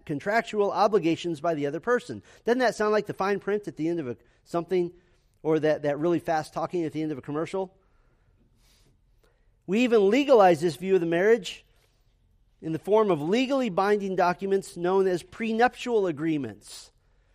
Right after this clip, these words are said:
That if you don't live up to everything, then just to let you know, our one flesh is, was never really real.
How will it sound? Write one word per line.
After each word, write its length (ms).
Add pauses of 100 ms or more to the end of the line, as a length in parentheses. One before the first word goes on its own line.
(480)
That 120
if 120
you 160
don't 180
live 160
up 140
to 120
everything, 580
then 140
just 220
to 80
let 260
you 60
know, 380
our 240
one 260
flesh 480
is, 360 (200)
was 240
never 340
really 260
real. 380